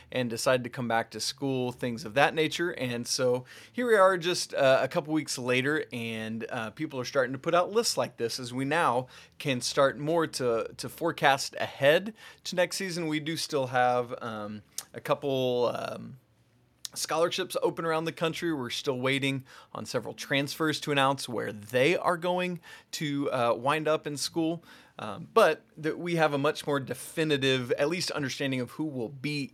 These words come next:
in college for the twenty twenty-two twenty-three season. So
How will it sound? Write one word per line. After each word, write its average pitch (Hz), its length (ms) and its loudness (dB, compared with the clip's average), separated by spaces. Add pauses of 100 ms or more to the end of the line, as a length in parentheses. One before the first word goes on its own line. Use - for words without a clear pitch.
in 123 380 2 (240)
college 123 480 4
for 127 140 -6
the 117 80 -6
twenty 127 320 -2
twenty-two 110 680 -6 (100)
twenty-three 107 840 -8
season. - 480 2 (360)
So 214 360 10